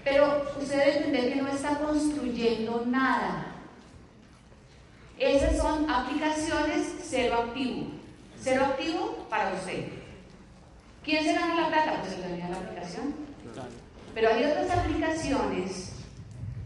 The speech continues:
Speaker 1: como nuestro negocio y el proyecto de marketing digital que estamos haciendo, en el cual usted va a salir de su oficina y va a trabajar. No crea que no va a trabajar.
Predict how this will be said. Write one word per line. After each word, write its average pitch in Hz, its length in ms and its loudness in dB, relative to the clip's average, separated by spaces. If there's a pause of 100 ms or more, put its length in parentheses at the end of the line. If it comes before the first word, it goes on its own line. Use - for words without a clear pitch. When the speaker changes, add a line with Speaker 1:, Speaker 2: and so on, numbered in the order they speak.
Speaker 1:
como 226 600 -2
nuestro 240 480 2
negocio 285 540 4
y 262 100 0
el 190 120 -2
proyecto 170 340 -4
de 226 120 -2
marketing 220 420 -4
digital 233 600 0 (280)
que 208 140 -4
estamos 202 340 -2
haciendo, 277 680 -2 (1040)
en 247 180 2
el 269 120 0
cual 262 380 4
usted 302 460 0 (600)
va 262 400 4
a 311 80 -2
salir 285 260 -2
de 214 140 2
su - 100 -2
oficina - 580 -2
y 247 120 4
va 185 180 4
a - 40 0
trabajar. 277 560 4 (520)
No 214 80 -2
crea 294 280 4
que 392 80 4
no - 60 4
va 208 140 4
a 190 40 -2
trabajar. 196 600 2